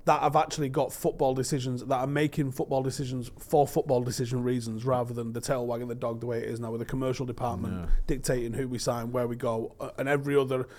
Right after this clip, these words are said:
Speaker 1: sort of decision out there. So I think you get the front of ho-, office right,
Speaker 2: Office?
Speaker 1: and everything else will start to fall into place, because then it'll start to be run by football priority, which is the big thing.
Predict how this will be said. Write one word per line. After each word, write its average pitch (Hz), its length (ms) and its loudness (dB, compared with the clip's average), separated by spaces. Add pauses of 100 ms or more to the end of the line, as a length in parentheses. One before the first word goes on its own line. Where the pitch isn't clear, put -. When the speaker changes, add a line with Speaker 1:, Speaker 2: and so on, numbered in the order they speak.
(240)
Speaker 1:
sort 143 220 4
of 139 40 -2
decision 123 380 0
out 135 180 0
there. - 200 -6 (400)
So 160 200 8
I 147 60 12
think 190 180 4
you 165 60 0
get 233 120 12
the 220 80 8
front 247 180 6
of 165 60 8
ho-, 180 240 8 (420)
office - 400 -2
right, 127 360 0
Speaker 2:
Office? - 520 -2
Speaker 1:
and 147 380 6 (120)
everything 175 460 10
else 143 260 8
will 147 120 4
start 139 720 6
to 147 120 2
fall 123 260 2
into 123 220 -2
place, - 560 -2
because 143 360 4
then 160 180 8
it'll 147 160 6
start 147 340 6
to 151 80 -2
be 139 140 0
run 147 500 8 (640)
by 135 240 4
football 135 760 6 (120)
priority, 127 540 2 (180)
which 143 260 0
is 156 120 4
the 170 100 10
big 147 260 8
thing. 117 260 8